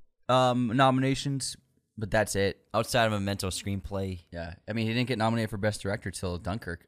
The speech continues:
Speaker 2: Yeah.
Speaker 1: which is fucking <laughs> crazy.
Speaker 2: Insane.
Speaker 1: <laughs> Oh, my God. Um, also,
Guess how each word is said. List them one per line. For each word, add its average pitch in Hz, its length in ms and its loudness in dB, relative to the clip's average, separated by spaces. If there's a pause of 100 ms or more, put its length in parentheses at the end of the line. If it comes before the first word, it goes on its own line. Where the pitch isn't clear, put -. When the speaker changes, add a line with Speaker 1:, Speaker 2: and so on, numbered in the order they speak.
Speaker 2:
Yeah. 92 180 -6 (100)
Speaker 1:
which - 180 -10
is - 80 -4
fucking - 460 2
<laughs> - 0 -
crazy. - 500 -2
Speaker 2:
Insane. 85 560 -6
Speaker 1:
<laughs> - 60 -20 (340)
Oh, 117 40 -2
my 85 120 0
God. 80 460 -4 (460)
Um, 131 680 8
also, 160 540 8